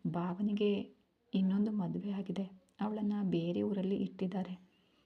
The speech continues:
ಆ ವಿಷಯ ಹೇಳ್ತೀನಿ ಅಂತ ನಾ ಹೇಳಿದ್ದಕ್ಕೆ "ನಾನು ನಿನ್ನ ತಂಟೆಗೆ ಬರಲ್ಲ" ಅಂದ್ರು. ಆರು, ಇದು ತಪ್ಪಲ್ವಾ? ಸೀತಕ್ಕಗೆ ಏನ್ ಕಡಿಮೆ ಆಗಿದೆ? ಅವಳು ಭಾವನ ಬಗ್ಗೆ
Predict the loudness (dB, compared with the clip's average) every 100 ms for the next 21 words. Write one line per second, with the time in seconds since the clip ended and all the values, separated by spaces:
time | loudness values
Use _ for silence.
0 | _ -10 -6 -2 -2 -2 -6 -2 0 0
1 | 0 0 0 -2 0 0 0 0 -2 -2
2 | -2 -4 -2 -4 -4 -14 _ _ _ _
3 | -4 -2 0 0 2 0 0 -2 0 0
4 | 0 0 0 2 2 2 0 -2 -4 -8
5 | _ _ _ _ -8 -4 -2 -2 -4 -4
6 | -4 -4 -6 -8 -4 -2 0 0 -2 -6
7 | _ _ _ _ _ -4 -4 -2 -6 -4
8 | 2 2 4 2 0 0 -2 0 -2 -2
9 | -2 -4 -8 -6 -4 -2 -2 -2 0 0
10 | 0 -2 -2